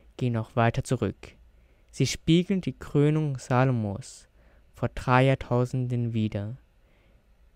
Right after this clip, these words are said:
die in erster Könige eins beschrieben wird.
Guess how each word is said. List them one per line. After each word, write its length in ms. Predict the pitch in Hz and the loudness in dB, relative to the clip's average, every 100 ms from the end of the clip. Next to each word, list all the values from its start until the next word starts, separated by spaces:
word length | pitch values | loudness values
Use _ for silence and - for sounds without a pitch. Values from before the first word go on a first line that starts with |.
| _ _ _ - | _ _ _ -2
die 80 | |
in 100 | 107 | -2
erster 400 | - 131 160 - | 2 2 2 0
Könige 560 | 190 - 147 143 135 131 | -8 -2 0 0 -2 -2
eins 360 | 113 117 117 - | 0 0 -2 -8
beschrieben 580 | 135 - 120 113 107 | -10 -2 -2 0 -4
wird. 380 | 104 - - - | -6 -8 -12 -20